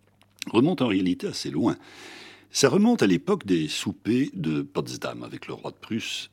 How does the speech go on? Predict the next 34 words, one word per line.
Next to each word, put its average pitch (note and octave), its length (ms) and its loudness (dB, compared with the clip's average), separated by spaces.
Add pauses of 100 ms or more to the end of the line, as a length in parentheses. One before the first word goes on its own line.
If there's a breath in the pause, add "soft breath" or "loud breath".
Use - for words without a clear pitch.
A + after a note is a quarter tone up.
et C#2 320 -8
ses - 180 -8
convives. B1 600 -10 (420)
Et F2 200 -8
dans D#2 100 -8
ces C#2 160 -10
soupers, - 400 -8
fort - 380 -12
libres, - 320 -10
bien C#2+ 180 -12
entendu, B2+ 460 -4 (760 loud breath)
euh, - 140 -8
s'échangeaient - 500 0
pas D3+ 140 -4
mal - 160 -4
d'idées C2 360 -8
et B1 40 -12
de B1+ 80 -10
projets. - 460 -12 (400)
Et F#3 60 4
il F#3+ 100 0
semblerait A3 420 0
qu'un B2+ 580 -4
jour, F#3 520 -2 (320)
si - 180 -8
l'on D3 160 -10
en C2+ 80 -10
croit - 180 -12
le C2+ 80 -8
secrétaire E2 460 -8
de D2+ 60 -2
Voltaire, C#2+ 500 -8
très - 140 -10
précisément D3 640 -4